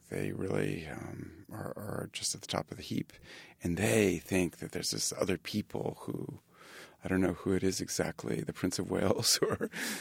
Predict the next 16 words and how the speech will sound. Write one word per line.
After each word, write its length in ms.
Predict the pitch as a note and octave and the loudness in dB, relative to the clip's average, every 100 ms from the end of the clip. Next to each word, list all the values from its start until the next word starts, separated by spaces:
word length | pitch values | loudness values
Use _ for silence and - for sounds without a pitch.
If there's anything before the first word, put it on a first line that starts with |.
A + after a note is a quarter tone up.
| - - - | -10 -16 -4
you 140 | G2 | 0
know, 240 | F2 F2+ F2+ | 0 0 0
so 260 | - F#2+ | 6 8
it's, 300 | G2 G2 - | 10 8 8
it's, 260 | A2 - - | 6 6 4
it's, 220 | F#2+ - | 4 2
it's, 240 | F#2 F#2 - - - - - | 0 0 -6 -12 -6 -4 4
maybe 180 | G#2 A#2+ | 6 8
it's 160 | C#3+ F#2 | 6 6
an 80 | |
American 400 | F2+ F2+ F#2+ F#2+ | 6 6 4 0
thing. 380 | F2+ F2+ F#2 F#2 | 0 0 0 -2
I 80 | - | -2
think 280 | - F#2 - | 2 2 4
in 120 | F#2 | 4
Europe, 400 | F#2+ G#2 G#2 | 6 8 6